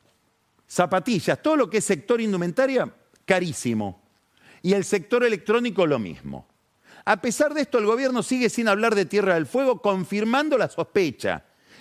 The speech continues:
que es que no habla de tie-, del régimen de Tierra del Fuego, que está hiperprotegido arancelariamente, además de los beneficios fiscales que tiene. Son dos protecciones distintas. Desgravación impositiva, pero además un gran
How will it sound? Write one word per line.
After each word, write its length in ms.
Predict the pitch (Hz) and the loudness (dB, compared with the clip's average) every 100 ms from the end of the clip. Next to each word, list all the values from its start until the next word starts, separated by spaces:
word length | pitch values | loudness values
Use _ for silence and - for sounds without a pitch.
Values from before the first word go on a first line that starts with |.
| _ | _
que 120 | - | -2
es 60 | 175 | 0
que 140 | 170 | 0
no 140 | 170 220 | 2 2
habla 160 | 233 | 4
de 140 | 190 160 | 2 2
tie-, 160 | 190 147 | -2 0
del 180 | 147 | 0
régimen 380 | 147 202 180 147 | 2 0 0 0
de 100 | 143 | -2
Tierra 280 | 143 185 170 | 0 2 2
del 120 | 156 | 0
Fuego, 420 | 156 185 151 160 - _ _ _ | 0 0 0 -4 -8 _ _ _
que 100 | 127 | -4
está 300 | - 190 - | 0 -2 0
hiperprotegido 840 | 190 170 175 127 135 127 117 196 180 | -2 2 0 0 -2 -2 -2 2 2
arancelariamente, 960 | 127 110 123 151 151 160 190 131 113 | 2 0 0 2 2 0 0 -2 -2
además 280 | 107 123 139 | 0 0 0
de 60 | |
los 120 | 143 110 | 0 0
beneficios 480 | 117 104 135 123 | -2 -6 -6 -6
fiscales 360 | 98 101 135 107 | -8 -4 -2 -2
que 120 | 117 | -4
tiene. 420 | 90 95 85 127 - - - | -4 -4 -4 -8 -10 -20 -20
Son 260 | _ - 120 | _ -2 0
dos 140 | 185 | 0
protecciones 580 | - 135 120 - 135 113 | 0 -4 -6 -4 -2 -2
distintas. 760 | 113 104 104 92 85 113 151 _ _ _ _ _ _ _ - | -6 -4 -4 -4 -2 -4 -4 _ _ _ _ _ _ _ -14
Desgravación 640 | 95 120 131 135 135 196 214 | -2 0 2 0 0 0 -2
impositiva, 580 | 170 143 139 196 202 | -4 -6 -4 0 -2
pero 140 | - 120 | 0 -4
además 280 | 127 170 - | -2 -4 -4
un 200 | 131 131 | -4 0
gran 440 | 185 214 220 | 0 0 -2